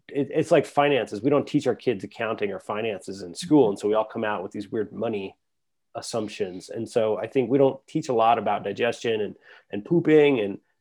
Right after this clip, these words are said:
Speaker 1: and food in school or in college. And so we have some assumptions about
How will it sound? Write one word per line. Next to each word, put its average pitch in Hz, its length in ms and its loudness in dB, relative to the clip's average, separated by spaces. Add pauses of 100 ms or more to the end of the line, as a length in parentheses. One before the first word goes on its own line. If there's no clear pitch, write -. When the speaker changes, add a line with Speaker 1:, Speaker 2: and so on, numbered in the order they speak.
Speaker 1:
and 101 140 -10
food 147 520 8
in 113 200 -6
school 147 520 6
or 104 200 2
in 110 100 -2
college. 117 480 4
And 110 200 -6
so 113 140 0
we 120 100 2
have 135 160 6
some 117 200 -2
assumptions 127 540 0
about 113 340 2